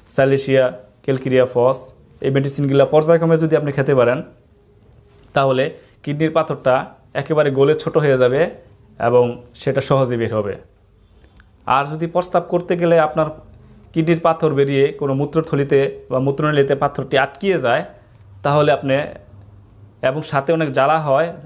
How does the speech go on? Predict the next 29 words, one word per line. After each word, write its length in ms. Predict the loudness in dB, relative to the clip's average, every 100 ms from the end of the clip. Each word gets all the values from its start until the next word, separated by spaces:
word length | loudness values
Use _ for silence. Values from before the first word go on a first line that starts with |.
| -10
প্রস্রাবে 320 | -8 -4 -2 0
জ্বালা 240 | 2 0
পোড়া 200 | 0 -4
হয়, 240 | -2 -2 -4 -12 -20 -20 -20 -20 -10 -2
তাহলে 300 | 0 2 0
আপনি 220 | 0 -6 -6 -12 -20 -4
ক্যান্থারিস 500 | 0 2 0 0 -2
থার্টি 380 | -2 -2 -2 -4
এই 60 | -4
মেডিসিনটি 560 | -4 -4 -4 -4 -8 -10 -18 -14 -2
পর্যায়ক্রমে 560 | -2 0 -2 -2 -2
ঘন 240 | 0 0 0
ঘন 160 | 0
খেতে 240 | -2 -2 0
পারেন। 240 | 0 -2 -8 -16 -16 -16 -18 -18 -16 -6
আর 100 | -4
যদি 280 | 0 0 0
এই 100 | 0
সিমটম 380 | -2 -4 -2 -2
ছাড়া 280 | 0 0 2
অন্য 240 | 0 -2
কোনো 160 | -2 -4
সিমটম 400 | -2 -4 -2 -2
থাকে, 300 | -2 -2 -2 -6 -20 -20 -20 -2
যেমন 340 | 0 0 -2 -2
প্রস্রাব, 320 | -2 0 -2 -4 -20 -20 -20 -20 -2
বইসা 360 | 0 2 2 2
প্রস্রাব 360 | 2 0 0 2
করলে 440 | 2 4 2 0